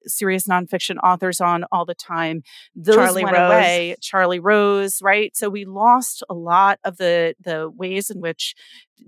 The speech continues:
Speaker 1: that, that generated awareness of those books. So you can publish them, right? Like last fall, for example,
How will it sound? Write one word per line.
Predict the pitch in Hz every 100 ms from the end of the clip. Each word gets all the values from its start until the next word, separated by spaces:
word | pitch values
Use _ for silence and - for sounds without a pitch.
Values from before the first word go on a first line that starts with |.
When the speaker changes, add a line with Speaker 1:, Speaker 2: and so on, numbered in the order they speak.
| 165
Speaker 1:
that, | 185 170 196
that | 175
generated | 185 185 185 175
awareness | 170 208 330 - - 165
of |
those | 156 156
books. | - 151 - - - -
So | -
you | 277 -
can | 254
publish | - 339 523 -
them, | 175 160 208 294
right? | 214 208 214
Like | 190
last | 208 233 - -
fall, | 208 247 240 196
for | 185
example, | 156 175 165 190 175 165